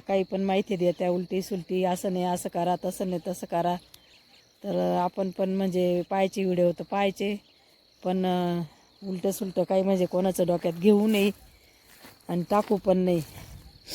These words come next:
याला तशी म्हण आहे का,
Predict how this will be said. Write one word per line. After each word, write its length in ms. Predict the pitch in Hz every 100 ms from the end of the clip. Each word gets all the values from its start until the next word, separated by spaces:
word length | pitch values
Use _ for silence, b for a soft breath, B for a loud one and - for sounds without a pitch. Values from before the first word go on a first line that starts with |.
| B B _ - - - - - - -
याला 500 | 185 190 180 180 175 151 202
तशी 180 | 208
म्हण 280 | 202 196 202
आहे 80 | 202
का, 320 | - 185 180